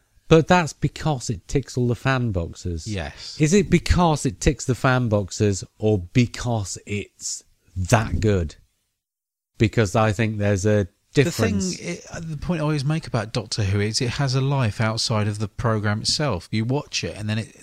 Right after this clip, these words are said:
Speaker 2: there are after effects and there are other ways in which it changes the way you think about it. And I think with that bit episode,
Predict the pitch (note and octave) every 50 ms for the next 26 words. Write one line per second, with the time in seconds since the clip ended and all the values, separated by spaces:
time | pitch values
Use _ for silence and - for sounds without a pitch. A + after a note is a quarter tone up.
0 | - A#2 C3 B2+ C3 B2+ B2+ C3 C#3+ D3 C#3 - - G2 F2 E2+ - - E2 E2+
1 | - _ - - G#2 G#2+ A2+ A2+ A2+ A2+ A#2+ A2+ A#2 A2+ A2 G#2 A2 - D#3 B2
2 | A#2+ G#2+ G#2 A2 G#2 G#2+ G#2+ F#2+ - - - - - - G#2+ G#2+ G2+ G2+ G2+ F#2
3 | F#2+ G#2 G2+ G2+ G2 G2 G2 - - - B2 B2+ - - F#2+ E2+ D#2 D#2+ E2+ F2
4 | F2+ - G2+ G2 G2 F#2+ - B2+ A#2 G#2+ G2+ F2 G#2+ G#2+ G#2+ - G#2+ - A#2 A#2
5 | - A#2 G2 - - D#2+ D#2 E2+ E2